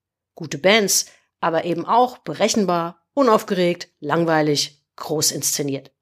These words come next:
Alan Jones, Redakteur der Musikzeitschrift Melody Maker, schrieb neunzehnhundertachtundsiebzig:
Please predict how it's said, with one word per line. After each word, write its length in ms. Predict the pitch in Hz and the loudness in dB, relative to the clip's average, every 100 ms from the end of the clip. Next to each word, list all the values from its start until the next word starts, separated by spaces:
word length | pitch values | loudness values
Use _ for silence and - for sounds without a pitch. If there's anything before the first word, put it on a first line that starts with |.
| _ _ _ _ _ _ - | _ _ _ _ _ _ -2
Alan 280 | 180 165 151 | 0 0 0
Jones, 520 | 160 196 269 - - | 0 2 2 0 -4
Redakteur 400 | 147 143 - 185 | -6 -6 -2 -2
der 100 | 165 | 0
Musikzeitschrift 920 | 151 160 214 - 175 165 - 147 - | -2 0 -2 0 -2 0 -2 -6 -8
Melody 360 | 151 196 233 160 | 0 2 2 0
Maker, 480 | 147 139 147 170 175 | -2 -2 -2 -6 -4
schrieb 320 | - 160 156 | -6 -6 -4
neunzehnhundertachtundsiebzig: 1500 | 156 170 - 165 156 147 196 208 208 175 185 - 175 - | -2 0 0 0 -2 -2 -2 0 0 0 -2 -2 -2 -4